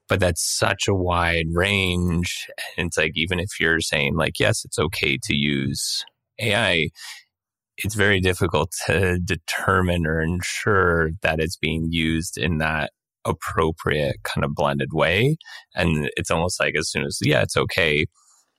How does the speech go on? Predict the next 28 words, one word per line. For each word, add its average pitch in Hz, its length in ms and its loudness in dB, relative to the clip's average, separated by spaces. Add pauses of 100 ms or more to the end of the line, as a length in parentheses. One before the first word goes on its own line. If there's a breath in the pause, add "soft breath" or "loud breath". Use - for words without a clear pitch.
(120)
now 90 420 2
it's 87 160 -2
like, 71 160 0 (340)
"Yeah, 76 160 2
I 71 80 2
trust - 420 0
the - 60 -20
person 127 360 2
that 120 100 2
they 117 100 2
used 117 300 4
it 113 120 6
and 101 140 4
how 107 220 4
I 107 60 4
instructed," 104 680 0
or, 85 160 2
"No, 73 200 0
I 69 120 -4
didn't." 107 400 4
So - 160 -2
I 92 40 2
think 92 200 0
that's 95 200 -2
an 82 80 0
interesting 73 440 0
approach - 360 0
there. 98 220 2